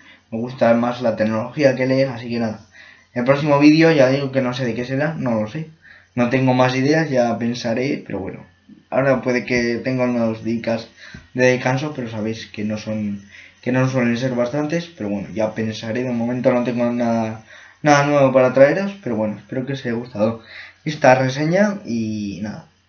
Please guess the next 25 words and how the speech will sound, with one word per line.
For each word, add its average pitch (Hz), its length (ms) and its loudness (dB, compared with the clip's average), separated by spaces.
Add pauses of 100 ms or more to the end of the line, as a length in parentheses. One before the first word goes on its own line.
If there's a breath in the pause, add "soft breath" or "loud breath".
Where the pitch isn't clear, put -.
(400)
A - 80 -4
mí 139 120 0
el 127 80 2
libro 123 240 2
en 120 80 -4
general, 131 300 0
como 117 180 -4
digo, 120 160 -2
ya 123 160 0
me 127 120 0
ha 120 40 2
gustado 139 520 0 (600 loud breath)
y 120 460 2
su 110 160 -8
vida 131 400 -2
está 127 480 -6
muy, 180 380 4
muy 131 500 -2
bien, 139 300 0
sobre 123 260 -2
todo 120 260 2
ahora. 120 360 2 (680 loud breath)
Y, 107 960 -2
y 98 80 -10
nada, 110 260 -12